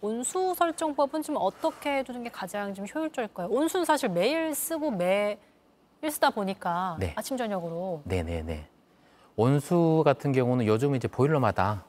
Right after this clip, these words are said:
Speaker 2: 온수 온도를 조절하는 기능이 있습니다.
Speaker 1: 맞아요.
Speaker 2: 그래서 뭐 보통은 거의 최대 육십 도까지, 어, 설정이 가능하고 뭐 최소한 삼십오 도부터 한 육십 도까지 이렇게 설정이 되는데,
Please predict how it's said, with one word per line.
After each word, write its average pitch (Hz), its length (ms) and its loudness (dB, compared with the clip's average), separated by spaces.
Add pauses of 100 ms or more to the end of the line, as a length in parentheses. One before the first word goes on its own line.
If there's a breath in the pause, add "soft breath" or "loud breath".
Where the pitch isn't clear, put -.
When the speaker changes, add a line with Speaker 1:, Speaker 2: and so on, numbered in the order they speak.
Speaker 2:
온수 113 400 2
온도를 104 460 2
조절하는 101 560 -2
기능이 127 400 -2
있습니다. 82 420 -8
Speaker 1:
맞아요. 80 320 -8
Speaker 2:
그래서 90 260 -6
뭐 85 200 -4 (560 soft breath)
보통은 139 460 2
거의 113 260 4
최대 147 680 0
육십 101 400 -2
도까지, 87 500 -2 (200)
어, 90 100 -6
설정이 131 440 -2
가능하고 104 640 -2 (480 loud breath)
뭐 98 80 -4
최소한 110 380 -4
삼십오 113 460 -4
도부터 95 400 -6
한 85 100 -2
육십 - 240 -10
도까지 90 260 -4
이렇게 87 180 -6
설정이 127 440 -4
되는데, 85 580 -4